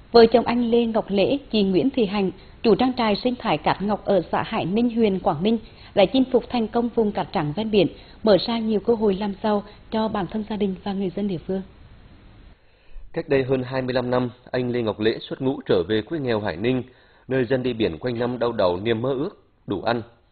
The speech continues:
Speaker 2: Gia đình anh ngày đó thuộc diện hộ nghèo nhất làng. Anh suy nghĩ phải làm cái gì để thoát nghèo trên vùng quê cát trắng. Sau bao trăn trở, năm một nghìn chín trăm chín mươi lăm,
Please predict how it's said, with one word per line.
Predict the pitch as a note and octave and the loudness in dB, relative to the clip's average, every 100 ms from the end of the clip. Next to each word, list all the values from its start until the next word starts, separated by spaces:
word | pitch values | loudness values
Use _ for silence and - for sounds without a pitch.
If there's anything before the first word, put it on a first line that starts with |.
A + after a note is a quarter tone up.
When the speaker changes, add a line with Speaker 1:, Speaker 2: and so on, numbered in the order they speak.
| _ _ _ _ - | _ _ _ _ -4
Speaker 2:
Gia | D#3+ | -2
đình | D#3 | -2
anh | - D#3+ | -2 -2
ngày | C#3 | -2
đó | G#2+ F#2 F2 | 0 0 0
thuộc | B2 | -4
diện | A2 A#2 | -2 -2
hộ | A#2 A2 | 0 -2
nghèo | A#2+ A#2+ | 0 -2
nhất | B2 C3+ | -2 0
làng. | B2 A#2+ - _ _ _ _ _ - | 0 0 -10 _ _ _ _ _ -18
Anh | - C3+ C3 | -6 -4 -2
suy | C#3 | -2
nghĩ | B2+ B2+ F#3+ - _ _ _ | 2 0 -2 -16 _ _ _
phải | C#3+ A2+ | 0 0
làm | G#2 C3 | 0 0
cái | A2 F2 | 0 0
gì | B2 C3 A#2 - _ _ | 0 0 0 -8 _ _
để | B2+ A#2 | 0 0
thoát | F2+ G#2+ | 0 -2
nghèo | A#2+ A#2 | 0 0
trên | A2 D#3+ | -2 -2
vùng | B2+ G2 | -2 -2
quê | - C#3 | -4 -6
cát | A2 - | -6 -4
trắng. | G2 F#2 - _ _ _ _ _ _ _ _ _ _ - | -2 -4 -8 _ _ _ _ _ _ _ _ _ _ -14
Sau | - C3 | -2 0
bao | B2+ B2+ | 0 -2
trăn | C3+ A#2+ | -2 -2
trở, | B2 G2+ D2+ - _ _ | 2 2 0 -8 _ _
năm | D3+ F3 | -4 0
một | |
nghìn | C#3+ A#2+ | 0 -2
chín | G2+ E2 | -4 -4
trăm | C#3+ | -4
chín | B2 | -4
mươi | D#2+ | -2
lăm, | A#2+ B2+ | 0 -2